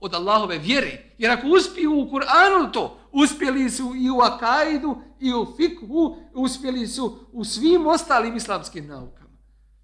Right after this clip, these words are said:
I zato je ovo vrlo važno da obratimo pažnju na ovo. Dalje, što se može zaključiti iz ovih rivajeta? Da je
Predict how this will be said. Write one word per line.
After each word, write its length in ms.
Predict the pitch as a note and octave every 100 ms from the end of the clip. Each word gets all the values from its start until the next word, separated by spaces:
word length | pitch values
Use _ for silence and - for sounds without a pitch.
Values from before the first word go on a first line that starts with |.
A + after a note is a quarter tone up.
| _ _ _ _ _ _ -
I 120 | C#3
zato 280 | F#3 A3 A3+
je 40 |
ovo 160 | G#3 F3+
vrlo 520 | E3+ D#4 E4 C#4 A3+
važno 420 | A#3 C4+ C4+ A#3
da 120 | G#3+
obratimo 520 | A3 A3 F#3 - E3+
pažnju 400 | D#3 F3 D#3+ D#3 C#3+ - _ _
na 220 | C3 C#3+
ovo. 120 | A2 A2 _ _ _ _ _ _ _ _ _ _ _ _ _ - _ -
Dalje, 460 | F3+ F#3 B2 A#2 -
što 160 | -
se 140 | G3+ G#3+
može 220 | A#3+ A3
zaključiti 500 | F3+ E3+ A#3+ A#3 F#3+
iz 100 | E3
ovih 280 | G#3 E3 D3
rivajeta? 540 | D3 C3+ C#3 C3 - - - _ _ _ _ _ _ _
Da 160 | D#3
je 200 | A3 A#3+